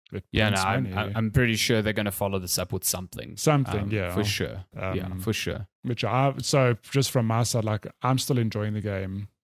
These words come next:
Speaker 1: Um, but, but again, I'm, I'm only, like, seven to eight hours in, and I,
Speaker 2: Mm.
Speaker 1: I've really enjoyed, I mean, even, even watching Lenska play, just, th-, like,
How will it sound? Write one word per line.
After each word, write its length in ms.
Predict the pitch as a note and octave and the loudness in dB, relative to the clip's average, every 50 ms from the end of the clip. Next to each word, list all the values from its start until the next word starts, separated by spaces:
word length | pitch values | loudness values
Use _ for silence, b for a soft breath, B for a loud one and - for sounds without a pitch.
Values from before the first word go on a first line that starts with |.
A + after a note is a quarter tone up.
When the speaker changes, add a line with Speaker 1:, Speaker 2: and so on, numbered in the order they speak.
| _ G2+ | _ -8
Speaker 1:
Um, 540 | G2 F#2+ F#2+ F#2+ F#2+ F#2 F#2 F#2 F#2 F#2 F2+ - _ _ _ _ _ _ _ _ _ _ _ _ _ _ - | -8 -6 -6 -6 -8 -8 -8 -8 -10 -12 -12 -16 _ _ _ _ _ _ _ _ _ _ _ _ _ _ -6
but, 200 | - G#2 F#2+ - | -6 -6 -4 -6
but 100 | G2+ F#2 | -6 -6
again, 300 | G2 F2+ G2+ G2 F#2 F2+ | -6 -6 -6 -6 -6 -6
I'm, 200 | F#2 F#2 F#2 G2 | -6 -8 -8 -6
I'm 140 | F#2+ F#2+ F#2+ | -8 -8 -6
only, 140 | F#2+ F#2+ F#2+ | -6 -6 -6
like, 200 | F#2+ F2+ F2+ - - _ _ - | -6 -8 -10 -12 -14 _ _ -14
seven 300 | - - G2 F2+ F#2+ F#2+ | -12 -10 -10 -8 -8 -10
to 120 | - - F2+ | -10 -10 -10
eight 160 | F#2 - - | -10 -10 -10
hours 240 | F#2 F2 F#2 F#2 - | -10 -10 -10 -10 -10
in, 280 | - G2 F#2+ F#2+ G2 G2 - _ _ _ _ _ _ - | -10 -10 -8 -8 -10 -12 -14 _ _ _ _ _ _ -2
and 140 | G#2 G#2 G2+ | 0 2 2
I, 120 | G2 G#2 G#2+ - | 2 2 0 0
Speaker 2:
Mm. 40 | A2 | 0
Speaker 1:
I've 240 | A2 G#2 F#2+ G2+ | -2 -2 -2 0
really 280 | G#2+ A2 A2 A2 A2 A2 | 0 2 2 2 2 0
enjoyed, 540 | G#2+ G#2 - G#2+ G#2 G#2 G#2 G2+ G2+ - - | 0 0 -2 -2 -2 0 0 -2 -4 -4 -4
I 120 | - A2 | -4 -4
mean, 360 | G#2+ G#2+ G#2+ G#2 G#2 G2+ G2+ - _ _ _ _ _ _ _ _ _ _ _ - C3+ | -2 -4 -4 -4 -4 -6 -8 -8 _ _ _ _ _ _ _ _ _ _ _ -2 0
even, 220 | C3 C3 B2+ C#3+ | 2 2 2 2
even 200 | C3+ C3+ C#3+ C#3 | 2 4 4 4
watching 300 | B2+ B2 A#2 - - A#2+ | 4 4 4 2 0 -2
Lenska 400 | G#2 G#2 G#2+ A2+ A2+ - - A#2+ | -2 -2 -2 -2 -2 -4 -6 -6
play, 300 | - - G#2 G2 F#2 F#2+ | -6 -6 -8 -8 -8 -8
just, 340 | F#2 - A#2 A2 - - - | -6 -6 -4 -4 -6 -8 -10
th-, 500 | - A2+ A2 A2 A2+ - B2+ A2 G#2+ G#2+ | -14 -14 -14 -14 -14 -16 -14 -12 -8 -6
like, 200 | A#2 A2+ G#2+ F#2+ | -4 -2 -2 -4